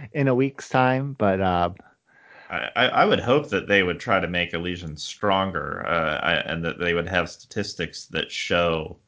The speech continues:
Speaker 2: that, uh, <laughs> that, that Fire Justice Shadow decks are pretty much dominating the draft, uh, and that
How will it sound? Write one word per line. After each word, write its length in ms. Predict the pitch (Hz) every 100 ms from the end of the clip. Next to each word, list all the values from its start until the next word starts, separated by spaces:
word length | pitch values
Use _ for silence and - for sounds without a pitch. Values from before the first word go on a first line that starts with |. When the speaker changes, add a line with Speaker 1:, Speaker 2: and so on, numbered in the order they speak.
| _ _ _ _ _ _
Speaker 2:
that, 420 | - 90 80 - -
uh, 360 | 85 82 82 -
<laughs> 100 | - 113 -
that, 440 | 156 - - - 92
that 200 | 131 -
Fire 240 | 104 95
Justice 380 | 82 87 - 82
Shadow 380 | - 90 87 82
decks 260 | 80 85 -
are 60 |
pretty 220 | 80 90
much 220 | 85 78 -
dominating 520 | 87 87 82 78 82
the 60 |
draft, 480 | - 92 92 87 - _ - - - - -
uh, 360 | 87 82 78 80 -
and 180 | 85
that 220 | 82 80